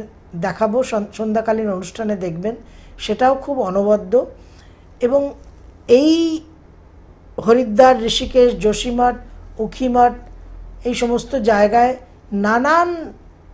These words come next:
আধ্যাত্মিক স্থান, নানান আধ্যাত্মিক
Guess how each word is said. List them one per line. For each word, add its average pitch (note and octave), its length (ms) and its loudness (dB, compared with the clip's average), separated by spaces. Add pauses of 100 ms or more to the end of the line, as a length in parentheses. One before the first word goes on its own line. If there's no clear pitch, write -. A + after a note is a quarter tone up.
(760)
আধ্যাত্মিক G#3 760 -2
স্থান, A3+ 360 -4 (120)
নানান A#3+ 500 -2 (560)
আধ্যাত্মিক A3+ 600 -4